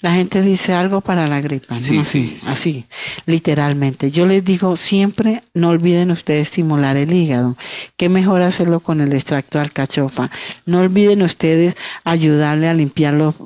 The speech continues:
Speaker 1: pulmones y los bronquios. Qué mejor que el bronquio J E. Ahora, que los extractos, los extractos para diluir toda esa flema que se ha cristalizado a través del tiempo por tanta,
Speaker 2: Ujú.
Speaker 1: tanta contaminación, ¿no?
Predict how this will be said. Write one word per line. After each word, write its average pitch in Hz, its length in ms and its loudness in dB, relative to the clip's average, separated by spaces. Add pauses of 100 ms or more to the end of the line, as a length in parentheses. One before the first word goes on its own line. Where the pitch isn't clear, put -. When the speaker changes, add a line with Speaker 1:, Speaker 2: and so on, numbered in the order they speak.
(120)
Speaker 1:
pulmones 147 640 2 (300)
y 160 100 2
los 147 180 2
bronquios. 151 420 0
Qué 160 140 -2
mejor 156 380 2
que 160 100 -4
el 156 60 0
bronquio 139 420 -2
J 139 380 -2
E. 135 180 -4 (460)
Ahora, 156 380 0 (160)
que 185 340 2
los 170 220 2
extractos, 165 680 0
los 143 140 2
extractos 160 500 -2
para 160 260 0
diluir 147 520 0
toda 147 180 -2
esa 156 140 -2
flema 156 360 -2
que 156 120 -6
se - 160 -4
ha 135 40 -4
cristalizado 143 680 -4
a 147 60 -2
través 135 360 -2
del 147 160 -2
tiempo 147 400 -4 (480)
por 175 160 -4
tanta, 202 1500 -2 (340)
Speaker 2:
Ujú. 170 180 -12
Speaker 1:
tanta 175 600 -2
contaminación, 147 1120 -2
¿no? 180 220 -4